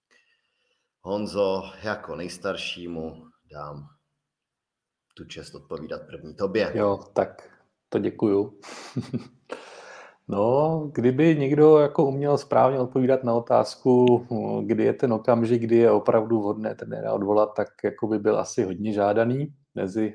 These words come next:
Speaker 2: velkokluby. Ale jsou tam dvě roviny. Výsledkově, zejména ty domácí zápasy jarní, tak, prostě nebyly dobrý. Neodpovídalo to ambicím klubu,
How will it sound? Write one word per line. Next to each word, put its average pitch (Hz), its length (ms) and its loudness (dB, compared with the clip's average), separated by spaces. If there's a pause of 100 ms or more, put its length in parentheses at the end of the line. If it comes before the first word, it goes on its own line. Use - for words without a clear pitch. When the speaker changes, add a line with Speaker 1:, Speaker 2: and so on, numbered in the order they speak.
(120)
Speaker 2:
velkokluby. 127 720 -2 (1400)
Ale 113 720 0 (760)
jsou - 300 -2
tam 127 320 0
dvě 120 140 4
roviny. 101 440 0 (560)
Výsledkově, 131 1080 2 (380)
zejména 113 800 0 (120)
ty 117 100 -4
domácí 107 500 0
zápasy 110 560 -2
jarní, 107 520 -2
tak, 101 180 -4 (500)
prostě 104 340 -4
nebyly 101 300 -4
dobrý. 110 500 -4 (1040)
Neodpovídalo 107 680 -2
to 117 180 0
ambicím 107 500 -4
klubu, 101 720 -2